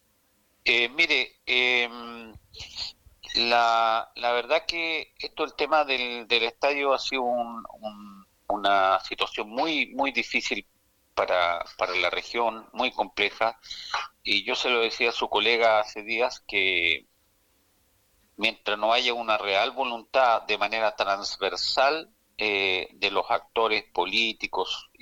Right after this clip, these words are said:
eh, yo creo que es poco el avance, eh, Juan Carlos. Yo vi unas iniciativas en, en, ¿cómo se llama?, en el,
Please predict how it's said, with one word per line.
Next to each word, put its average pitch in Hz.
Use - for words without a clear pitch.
eh, 92
yo 107
creo 110
que 101
es 98
poco 110
el 101
avance, 90
eh, -
Juan -
Carlos. 90
Yo 117
vi 120
unas 110
iniciativas 113
en, 101
en, 95
¿cómo 107
se 110
llama?, 107
en 104
el, 92